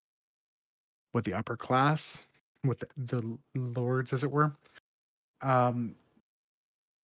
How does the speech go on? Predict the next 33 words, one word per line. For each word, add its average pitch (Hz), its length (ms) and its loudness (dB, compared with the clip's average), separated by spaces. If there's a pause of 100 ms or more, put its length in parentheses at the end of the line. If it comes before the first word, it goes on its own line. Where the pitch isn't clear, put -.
(560)
there's 147 220 6
a - 20 -2
clear, 208 640 0 (2250)
I - 40 -4
kinda 165 220 2
got 190 140 2
that, 135 180 2 (160)
a 123 60 -2
clear - 320 0
impression 123 420 0
from 110 140 -4
her 104 340 -2 (100)
when 113 200 0
they 110 100 0
were 101 420 -2 (600)
in 151 80 4
the 127 160 2
opening 123 340 0
scene, 156 380 4 (460)
when 120 140 0
they're 107 120 2
at 107 140 0
the - 40 -6
bar, 110 380 2 (1000)
just - 220 -4
watching 107 480 -2 (320)
Jane 113 540 -2 (320)
hit - 160 -6
things 113 200 0
with 101 100 -4
a 101 40 -8
big 104 180 -2
stick. - 320 -4